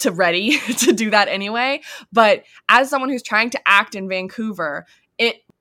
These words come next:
bothers me that they chose to give opportunities to people who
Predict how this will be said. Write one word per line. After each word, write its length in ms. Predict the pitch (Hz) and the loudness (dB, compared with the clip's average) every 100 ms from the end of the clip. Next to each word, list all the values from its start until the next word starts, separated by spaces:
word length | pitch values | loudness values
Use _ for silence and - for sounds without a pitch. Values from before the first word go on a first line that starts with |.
| - | 2
bothers 440 | 233 233 277 294 302 | 6 6 2 -2 -6
me 160 | 311 | -2
that 140 | 294 247 | -2 -2
they 140 | 220 | -4
chose 400 | 220 220 220 220 | -4 -4 -4 -8
to 500 | - 233 220 214 214 | -8 -6 -4 -4 -6
give 360 | 170 214 226 226 | -6 -4 -2 0
opportunities 720 | 214 220 214 220 208 208 208 | 0 -2 -6 -6 -6 -8 -10
to 80 | - | -10
people 240 | 214 208 | -10 -10
who 240 | 208 202 | -8 -10